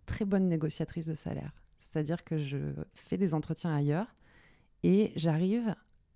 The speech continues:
vraiment à augmenter mon salaire à chaque fois de six cents balles. Et j'enchaîne des boulots comme ça qui durent un an, deux ans, où à chaque fois, je négocie vachement bien mon salaire.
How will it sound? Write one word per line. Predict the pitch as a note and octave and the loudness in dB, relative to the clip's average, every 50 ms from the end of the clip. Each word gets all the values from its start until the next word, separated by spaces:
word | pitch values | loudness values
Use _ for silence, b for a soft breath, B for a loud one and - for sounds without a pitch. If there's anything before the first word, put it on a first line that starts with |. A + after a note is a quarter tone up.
| _ _ _ | _ _ _
vraiment | - - E3 D3+ D#3 D#3+ F#3 G#3+ G#3+ F3+ | -6 -2 0 2 2 4 4 4 4 4
à | C#3 D3+ | 2 2
augmenter | E3 E3+ D#3 F#3 F#3 - G#3+ | 2 2 2 2 2 2 2
mon | G#3 G3 F3 | 2 2 0
salaire | - - D#3 F3 | 0 0 0 0
à | F3+ | 0
chaque | - E3+ D#3 | -2 -2 -2
fois | F3 | -2
de | F3+ D#3 | -2 -2
six | - - - | -4 -4 -8
cents | - - E3+ | -6 -4 -2
balles. | E3 D3 C#3 C#3 D3 - b b b b b b b b b b b b | 0 0 0 -2 -4 -8 b b b b b b b b b b b b
Et | - D#3+ | -2 2
j'enchaîne | D3+ F3 G3+ - - A3+ G#3+ G3+ | 4 4 4 4 4 4 4 4
des | E3+ | 4
boulots | E3+ D3 D3 E3 F3+ F3+ | 2 2 0 0 0 2
comme | - D#3+ D#3+ E3 | 2 0 0 0
ça | - F3 F#3 F3+ | 0 -2 -4 -4
qui | - - | -6 -8
durent | C#3+ C#3+ C#3+ - - | -6 -6 -6 -4 0
un | - D#3+ D#3 D#3+ | 2 2 4 4
an, | D3+ D3 D3 D3 | 4 4 4 2
deux | D3 D#3+ D#3+ C#3 C#3+ | 2 0 0 0 0
ans, | D#3+ F3+ C4+ b b b b b b b b b b b b _ - | -2 -2 -2 b b b b b b b b b b b b _ 2
où | F#3+ G3+ A3 - | 4 4 6 6
à | - | 4
chaque | D#3+ - - F#3+ - | 2 2 0 -2 0
fois, | - F#3 G#3 | 2 2 4
je | G3 G#3 | 4 4
négocie | E3+ D#3 D#3 - - D#3+ | 4 4 2 0 0 -2
vachement | D#3 F#3 - - G3+ F3 | -2 -2 0 0 0 2
bien | E3 F3+ | 2 2
mon | F3+ F3+ E3+ | 2 0 -2
salaire. | - - C#3+ C#3 D3+ F3 G3+ | -2 -2 -2 0 0 -2 -2